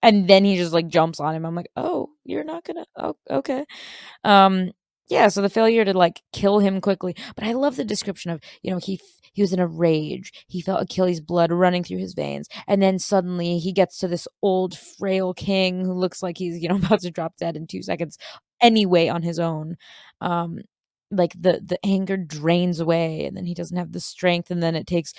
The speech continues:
Priam basically, like, pissing him off to somehow e-, enable him. You know, it was, it was just like, it's, it's almost very moving. I'm like, 'cause I, I, you know, I was like, "Okay, well," um, it's not gotta be easy to kill an old man, a frail old man.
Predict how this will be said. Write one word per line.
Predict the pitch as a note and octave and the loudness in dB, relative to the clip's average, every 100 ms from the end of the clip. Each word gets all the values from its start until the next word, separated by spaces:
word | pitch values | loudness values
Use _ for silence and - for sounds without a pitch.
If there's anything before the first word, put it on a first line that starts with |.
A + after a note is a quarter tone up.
| - - _ - | -20 -20 _ -8
Priam | E3+ E3 E3 E3 | -2 0 -2 -2
basically, | F3 D3 E3+ | -2 -2 -4
like, | D3+ - _ - | -4 -6 _ -8
pissing | - G#3+ G#3+ | 2 4 4
him | F#3+ F3 | 2 4
off | E3+ E3+ - | 4 2 -2
to | - D#3+ | -12 -12
somehow | - - F3 F3 D#3 E3+ E3+ E3 - F3+ _ _ _ _ _ _ _ _ C#3 | -10 0 2 2 -2 -4 -4 -6 -6 -6 _ _ _ _ _ _ _ _ -10
e-, | - | 2
enable | A#3 G3+ G3 F#3 F3+ | 4 4 2 2 -2
him. | F3+ - | -6 -6
You | A3+ | -8
know, | B3+ | -8
it | |
was, | D4+ | -10
it | E4 | -12
was | G4 - | -14 -14
just | - | -10
like, | F#4+ F4 | -8 -6
it's, | D#4 - - - _ _ - | -8 -10 -20 -20 _ _ -8
it's | G#3+ | 0
almost | A#3+ B3+ G3 | 4 2 2
very | G#3+ G#3+ | 0 0
moving. | A3 G#3+ A#3 A#3 F#3 F3 | 2 2 2 2 0 0
I'm | F3 | -4
like, | G3 F#3 | -6 -6
'cause | G3+ | -2
I, | F#3+ | 0
I, | - G2+ - - | 0 -4 -6 -10
you | G3 G#3 | -8 -6
know, | E3 D#3 | -6 -8
I | F#3+ | -12
was | F3+ | -10
like, | G3+ | -10
"Okay, | - C4 G#3 G#3+ - | -10 -8 -4 -4 -8
well," | A3 A#3 A#3 - - _ - | -10 -10 -10 -18 -20 _ -2
um, | F#3+ F#3 F#3 - _ _ - | 2 2 0 -8 _ _ -4
it's | A3 A#3+ | -4 2
not | C4+ D4 | 2 4
gotta | C4+ | -2
be | A3+ A3 | -2 0
easy | A3+ G3+ F#3+ | -2 0 -2
to | |
kill | F3 G#3+ G3 | 0 0 0
an | F3+ | 0
old | F3 F3 D#3+ | 0 -2 -2
man, | D#3+ D#3 D3 | -4 -4 -6
a | |
frail | - F3 E3+ | -6 -4 -4
old | E3+ E3 | -4 -6
man. | D#3+ D3 C3+ D3 F3 | -6 -6 -6 -8 -12